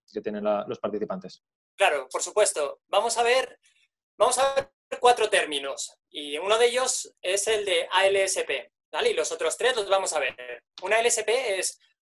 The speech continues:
Speaker 2: es un prestador de servicios legales, jurídicos, que hace las cosas de manera diferente a como tradicionalmente se han hecho.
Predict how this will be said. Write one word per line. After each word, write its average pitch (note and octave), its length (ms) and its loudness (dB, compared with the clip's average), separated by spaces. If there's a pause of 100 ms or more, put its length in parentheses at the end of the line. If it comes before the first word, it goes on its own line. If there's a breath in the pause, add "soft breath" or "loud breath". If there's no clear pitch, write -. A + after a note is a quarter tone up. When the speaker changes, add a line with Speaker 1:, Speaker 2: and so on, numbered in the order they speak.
(100)
Speaker 2:
es F#3 180 -2
un G#3+ 100 -4
prestador G#3+ 380 2
de E3 100 -2
servicios F#3 640 -2
legales, A3+ 460 2 (120)
jurídicos, A#3 580 0
que F3 440 0
hace G#3 280 2
las A3+ 220 2
cosas B3 560 -4 (280)
de F#3 200 -6
manera G3+ 640 2 (180)
diferente G3 540 -2
a A#3 160 2
como E3+ 260 -4
tradicionalmente G#3+ 1000 -2
se - 180 2
han E3+ 120 2
hecho. - 400 -4